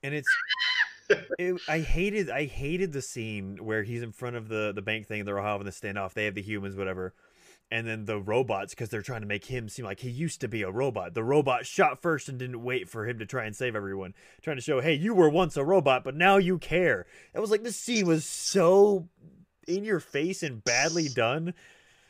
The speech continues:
Speaker 1: Oh, man. I, I did not like this movie at all. I was very glad it was over. I was bored through the whole thing. Really, really could. I can't believe it was two hours. Why two hours? Ugh. It was a bad movie.
Speaker 2: Two hours, damn.
Speaker 1: Very upset about it.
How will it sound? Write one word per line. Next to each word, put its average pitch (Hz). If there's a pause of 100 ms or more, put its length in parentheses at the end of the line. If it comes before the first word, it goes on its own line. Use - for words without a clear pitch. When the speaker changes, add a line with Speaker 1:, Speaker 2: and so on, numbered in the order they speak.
(200)
Speaker 1:
Oh, 139
man. 90
I, 107 (120)
I 104
did 104
not 104
like 95
this 92
movie 92
at 85
all. 87
I 87
was 87
very 107
glad 92
it -
was 87
over. 90
I 87
was 87
bored 104
through 98
the 90
whole 90
thing. 90
Really, 107
really 92
could. 90
I -
can't 180
believe 101
it -
was 82
two 107
hours. 85 (400)
Why 123
two 98
hours? 87
Ugh. 113 (680)
It -
was 131
a 104
bad 127
movie. 95
Speaker 2:
Two 127
hours, 131
damn. - (180)
Speaker 1:
Very 123
upset 98
about 87
it. -